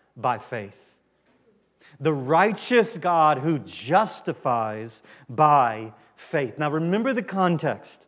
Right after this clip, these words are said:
Paul started to declare the righteousness of God back in chapter one, verse seventeen. In fact, turn back there. Let's just remind ourselves of what Paul did.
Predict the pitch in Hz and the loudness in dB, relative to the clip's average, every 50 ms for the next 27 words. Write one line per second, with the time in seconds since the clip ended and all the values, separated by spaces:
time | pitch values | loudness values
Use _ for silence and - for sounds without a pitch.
0 | _ _ _ _ _ _ _ _ _ _ _ _ - - 180 214 220 214 214 - | _ _ _ _ _ _ _ _ _ _ _ _ -16 -6 -2 0 2 2 0 -2
1 | - - - - - - _ 214 202 214 247 254 247 277 247 185 - 233 202 190 | -6 -12 -12 -12 -14 -8 _ 0 2 4 4 4 4 2 0 0 -2 0 2 2
2 | 185 - - - - 196 202 214 220 220 208 196 175 151 147 175 185 214 220 214 | 0 0 -4 -2 2 4 6 8 8 8 8 6 4 4 6 6 6 6 4 0
3 | - 220 - - 214 190 170 202 180 160 175 165 160 156 156 143 - - - 196 | -6 -8 -6 -6 -6 -6 -4 -4 0 2 4 4 4 4 2 0 -4 -12 -16 -14
4 | 143 135 160 175 185 190 190 190 180 165 156 - 190 190 190 - 208 190 180 175 | -4 2 2 4 2 2 -2 -4 -4 -4 0 2 2 2 4 4 2 2 4 2
5 | 170 170 165 151 151 - - - 143 170 151 - - 180 156 156 147 - 170 160 | 2 0 0 -4 -6 -12 -14 -2 -2 -2 0 2 2 2 2 2 0 0 0 0
6 | 143 143 - 180 170 165 - - - - - - 208 208 220 214 190 196 190 185 | 0 4 6 6 6 6 2 -8 -16 -14 -2 2 2 4 4 6 6 6 4 6
7 | 165 156 160 156 160 170 165 - 196 - 220 208 185 175 175 185 190 190 185 156 | 8 8 8 8 8 6 2 -2 -2 0 2 2 4 4 6 6 6 6 6 4
8 | 147 135 - - 147 143 143 131 - - - - - 156 151 151 180 190 190 190 | 4 2 2 2 2 2 2 0 -6 -16 -20 -8 -6 -2 2 4 4 4 4 2
9 | 180 185 175 156 147 170 151 120 104 120 | 2 2 2 2 2 0 0 0 -2 -6